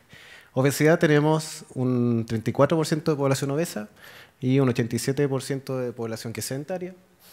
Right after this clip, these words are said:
Esto no debe ser muy distinto en nuestros países, probablemente. Con bastante consumo de alimentación poco saludable y también doce por ciento de abuso o consumo excesivo de alcohol.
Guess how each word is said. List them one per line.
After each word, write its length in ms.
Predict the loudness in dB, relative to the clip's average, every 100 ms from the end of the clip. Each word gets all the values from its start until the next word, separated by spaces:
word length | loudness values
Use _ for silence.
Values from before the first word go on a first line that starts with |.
| -20 -20 -8
Esto 200 | -6 -4
no 80 | -2
debe 100 | -2
ser 100 | -4
muy 100 | -4
distinto 600 | -6 -8 -4 -2 0 0
en 240 | -2 -2
nuestros 240 | -2 -4 -4
países, 380 | -4 -4 -8 -12 -18 -6
probablemente. 580 | -4 -2 -4 -6 -12 -20 _ -20 _ _ _ -20 -20 _ _ _ _ _ _ _ _ 0
Con 340 | 2 2 0
bastante 380 | 0 0 -2 0
consumo 480 | -2 -2 0 2 2
de 60 |
alimentación 480 | 2 0 -2 -4 -6
poco 180 | -6 -4
saludable 600 | -2 0 0 0 -2 -4
y 100 | -4
también 540 | -2 0 0 0 -4 -12 -20 -20 -12
doce 240 | -8 -6
por 140 | -6 -6
ciento 400 | -8 -6 -4 0
de 80 |
abuso 360 | 0 -2 -4 -4
o 360 | -2 -2 -4 -6
consumo 320 | -8 -4 -2 -2
excesivo 340 | -2 -4 -2
de 80 | -2
alcohol. 220 | -2 -10